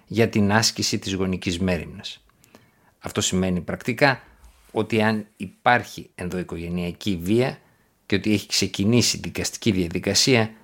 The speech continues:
η διαμεσολάβηση αυτή δεν έχει κάποιο νόημα. Προηγουμένως, η Υπουργός Παιδείας Μαριέτα Γιαννάκου είχε προειδοποιήσει ότι αν δεν υπάρξουν αλλαγές στο νομοσχέδιο, δεν πρόκειται να το ψηφίσει. Σε σχέση με τη στάση της στην ψηφοφορία,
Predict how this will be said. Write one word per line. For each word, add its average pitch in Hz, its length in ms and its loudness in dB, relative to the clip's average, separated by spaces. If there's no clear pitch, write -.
η 104 100 0
διαμεσολάβηση 104 800 4
αυτή 98 400 -2
δεν 101 180 2
έχει 98 180 -2
κάποιο - 340 -4
νόημα. 92 500 2
Προηγουμένως, 156 760 8
η 120 40 2
Υπουργός 113 380 2
Παιδείας 113 380 4
Μαριέτα 107 360 2
Γιαννάκου 101 480 2
είχε 135 160 0
προειδοποιήσει 113 680 2
ότι 113 160 0
αν 110 120 4
δεν 117 120 0
υπάρξουν 110 540 0
αλλαγές 95 400 0
στο - 120 -4
νομοσχέδιο, 120 760 0
δεν 104 240 0
πρόκειται 104 320 -2
να 95 120 -2
το 98 120 -6
ψηφίσει. - 560 -2
Σε - 180 0
σχέση 156 340 4
με 147 120 2
τη 120 100 -4
στάση 123 420 2
της 120 80 -6
στην 104 300 -8
ψηφοφορία, 98 760 0